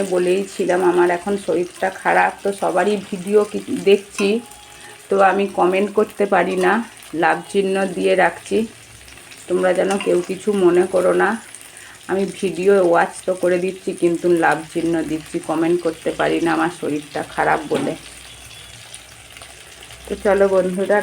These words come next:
রাখছি এখন, বেগুনগুলো উল্টে দিই। বেগুন ভাজা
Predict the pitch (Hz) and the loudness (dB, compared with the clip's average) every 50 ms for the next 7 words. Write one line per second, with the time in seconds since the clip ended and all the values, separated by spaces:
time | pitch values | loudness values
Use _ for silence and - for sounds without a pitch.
0 | 185 170 170 170 - - - - 208 185 185 185 - - 202 226 226 226 - - | 2 0 -2 -2 -6 -10 -4 -2 0 0 0 -2 -4 -4 -2 -2 -2 -4 -8 -18
1 | - - - - - - - - - 170 170 175 175 180 175 180 180 180 185 190 | -20 -18 -18 -18 -18 -18 -16 -8 -8 -6 -6 -4 -2 -2 -2 -2 -2 -2 -2 -4
2 | 190 190 - - - - - - - - - - - - - - - - 185 180 | -4 -8 -16 -20 -20 -20 -20 -20 -20 -20 -20 -20 -20 -20 -20 -12 -10 -10 -10 -2
3 | - 196 185 180 208 220 247 254 254 - - - - - - - - - - - | -2 -2 -2 0 0 0 0 0 -2 -6 -16 -20 -20 -20 -20 -20 -20 -18 -18 -18
4 | - - - _ _ _ _ _ _ _ _ _ _ _ _ _ _ _ _ _ | -18 -20 -20 _ _ _ _ _ _ _ _ _ _ _ _ _ _ _ _ _
5 | _ _ _ _ _ _ _ _ _ _ _ _ _ _ _ _ _ _ _ _ | _ _ _ _ _ _ _ _ _ _ _ _ _ _ _ _ _ _ _ _
6 | _ _ _ _ _ _ _ _ _ _ - 185 185 190 208 214 220 214 208 190 | _ _ _ _ _ _ _ _ _ _ -10 -10 -8 -8 -6 -6 -6 -6 -4 -4
7 | 175 170 175 185 190 190 | -4 -4 0 2 2 4